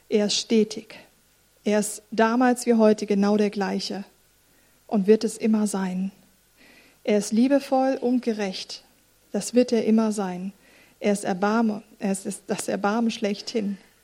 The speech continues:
Das wird und ist er immer. Und jetzt ist die große Frage, wie ist Gott denn eigentlich so? Und wie ich schon sagte, die Bibel sagt ganz stark, dass, ähm,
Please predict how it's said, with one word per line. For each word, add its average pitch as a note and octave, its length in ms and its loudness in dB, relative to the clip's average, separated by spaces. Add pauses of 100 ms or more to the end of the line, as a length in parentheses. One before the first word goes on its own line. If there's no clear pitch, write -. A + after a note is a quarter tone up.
(140)
Das - 260 -8
wird A3+ 420 4 (680)
und G3 180 0
ist - 320 0
er G3 260 -4 (260)
immer. F#3+ 400 0 (2250)
Und A3 120 4
jetzt D4 200 4
ist - 140 -6
die A#3 60 0
große B3 340 0
Frage, A#3+ 500 0
wie B3 160 0
ist - 240 -2
Gott G3 240 -4
denn F3 180 -8
eigentlich F3 540 -12
so? F3+ 240 -10 (1900)
Und G#3 160 0
wie A#3 120 2
ich B3+ 60 -2
schon A#3 160 2
sagte, A#3 340 -2
die G3 100 0
Bibel A3+ 300 4
sagt A3 260 -4
ganz G3 200 -2
stark, G#3 420 -4 (380)
dass, G3 400 -4
ähm, F#3 380 -8